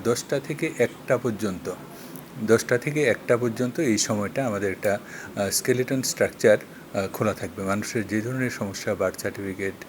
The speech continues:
ডেথ সার্টিফিকেট বা অন্য কোনো ধরনের অফিসিয়াল, আহ, কাজকর্ম যেগুলি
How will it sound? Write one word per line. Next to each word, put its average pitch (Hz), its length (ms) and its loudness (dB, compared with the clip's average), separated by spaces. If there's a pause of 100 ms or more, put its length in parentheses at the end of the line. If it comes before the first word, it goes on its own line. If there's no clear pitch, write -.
(300)
ডেথ 101 160 0
সার্টিফিকেট 98 640 -2 (360)
বা 156 80 8
অন্য 139 380 6
কোনো 156 260 0
ধরনের 123 340 2 (100)
অফিসিয়াল, 104 520 2
আহ, - 560 -6
কাজকর্ম 101 480 0
যেগুলি 95 340 -4